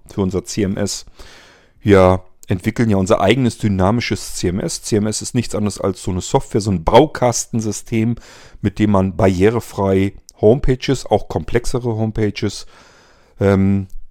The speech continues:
auch als blinder Anwender selbst erstellen kann. Das heißt, ich muss gar keine Ahnung davon haben, wie man eine Homepage baut. Ich muss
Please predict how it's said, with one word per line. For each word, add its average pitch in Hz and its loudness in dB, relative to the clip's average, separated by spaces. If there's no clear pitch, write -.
auch 117 6
als 117 2
blinder 170 2
Anwender 139 0
selbst 98 2
erstellen 113 0
kann. 85 -6
Das 82 -8
heißt, 107 -4
ich 113 -4
muss 120 -2
gar 113 4
keine 110 -4
Ahnung 143 -2
davon 95 -4
haben, 95 -2
wie 110 -2
man 95 2
eine 92 -2
Homepage 120 4
baut. 78 -6
Ich - -14
muss - -8